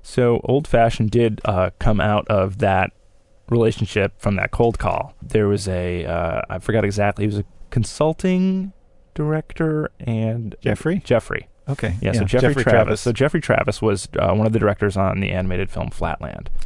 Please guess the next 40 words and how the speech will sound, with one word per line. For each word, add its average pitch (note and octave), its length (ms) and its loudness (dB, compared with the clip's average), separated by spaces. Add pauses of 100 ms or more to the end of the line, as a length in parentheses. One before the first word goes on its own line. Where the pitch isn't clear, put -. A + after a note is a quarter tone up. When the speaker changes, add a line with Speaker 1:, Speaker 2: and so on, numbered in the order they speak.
Speaker 2:
Oh, D3 600 -2
okay. F#2 400 -4 (100)
Speaker 1:
And, F2+ 340 2
uh, F2+ 60 2
so G2 160 4
I F#2+ 60 6
reached A2 340 2
out G2 180 0
to F#2+ 320 2
Jeffrey F2+ 540 -4
and D#2+ 560 -8
Dano, F2 300 -4
who F#2 100 -6
was - 140 -8
the F#2+ 100 -8
animation F#2+ 460 -8
director, F2 580 -8
and - 340 -10
Seth - 440 -8 (180)
Kaplan, - 480 -6 (240)
uh, - 140 -8
Dano F2 220 -6
Johnson - 520 -8
and C#2 320 -12
Seth - 200 -8
Kaplan - 520 -8
was - 120 -10
the - 180 -8 (120)
director E2+ 320 -6
and - 140 -10
producer, E2+ 580 -6 (320)
and F2+ 600 -4 (720)
just C#3+ 200 -2
had - 180 -2 (160)
just - 300 -18
the G2 80 -12
best - 340 -8
time D#2+ 240 -6
on C#2+ 100 -8
that, D#2 240 -6